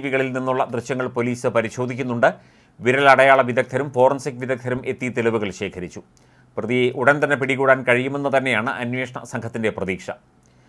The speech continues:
ഉത്തരേന്ത്യയിൽ നിന്നെത്തി കവർച്ച നടത്തി മടങ്ങുന്ന സംഘമാണ് പിന്നിലെന്നാണ് പോലീസിൻ്റെ പ്രാഥമിക നിഗമനം. പ്രാദേശിക മോഷ്ടാക്കളും അടുത്തിടെ ശിക്ഷ കഴിഞ്ഞ്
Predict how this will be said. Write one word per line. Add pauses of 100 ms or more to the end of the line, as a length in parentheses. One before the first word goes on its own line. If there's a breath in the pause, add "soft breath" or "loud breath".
(280 soft breath)
ഉത്തരേന്ത്യയിൽ
നിന്നെത്തി (120)
കവർച്ച (120)
നടത്തി
മടങ്ങുന്ന
സംഘമാണ് (120)
പിന്നിലെന്നാണ് (140)
പോലീസിൻ്റെ (120)
പ്രാഥമിക (100)
നിഗമനം. (580 soft breath)
പ്രാദേശിക
മോഷ്ടാക്കളും (100)
അടുത്തിടെ (120)
ശിക്ഷ (100)
കഴിഞ്ഞ്